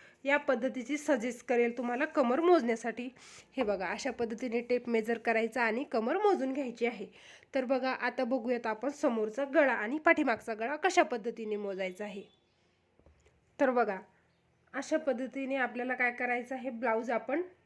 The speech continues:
ठेवून घ्यायचा आहे आणि त्यानंतर असं शोल्डरवर टेप ठेवायचा आहे आणि तिरपा अशा पद्धतीने मोजायचा आहे. तर बघा, समोरचा गळा किती आलेला आहे, ते सात इंच आणि तुम्ही असं सुद्धा मोजू शकता. बघा,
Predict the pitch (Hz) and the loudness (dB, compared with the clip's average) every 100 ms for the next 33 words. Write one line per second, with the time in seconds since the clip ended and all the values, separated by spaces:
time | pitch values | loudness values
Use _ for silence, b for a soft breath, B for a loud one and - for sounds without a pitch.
0 | _ - 330 311 294 247 202 226 220 185 | _ -2 0 2 2 0 -2 -6 -6 -10
1 | b b b b - 233 269 - 269 262 | b b b b -14 -8 -8 -4 -2 -2
2 | 262 254 294 269 262 285 - 269 247 247 | -4 -4 -4 -4 -6 -6 -2 -2 0 -4
3 | 262 247 254 254 - 269 226 220 220 240 | -4 -2 -2 -2 -2 -2 -2 -4 -6 -6
4 | 254 226 240 254 - 294 294 - 294 330 | -6 -6 -6 -8 0 2 2 2 0 0
5 | 359 B B B B - 262 302 - 240 | -4 B B B B -6 -2 -2 0 -4
6 | 247 285 311 320 277 233 214 220 208 220 | -4 -2 2 2 2 2 -2 -2 -4 -4
7 | 220 254 214 - 247 240 240 262 240 233 | -2 0 -2 -4 -4 -4 -2 -2 -2 -2
8 | 233 233 240 233 214 208 220 214 233 269 | -2 -6 -4 -2 0 -2 -4 -6 -10 -12
9 | - 254 208 220 208 185 180 180 B B | -2 0 0 -4 -10 -8 -10 -12 B B
10 | B 240 254 254 269 294 294 240 247 294 | B -6 -4 -4 -2 -2 -2 -4 -4 -4
11 | - 269 226 294 302 277 233 220 214 - | -6 -6 0 2 4 2 0 -4 -6 -6
12 | 185 190 202 | -10 -8 -8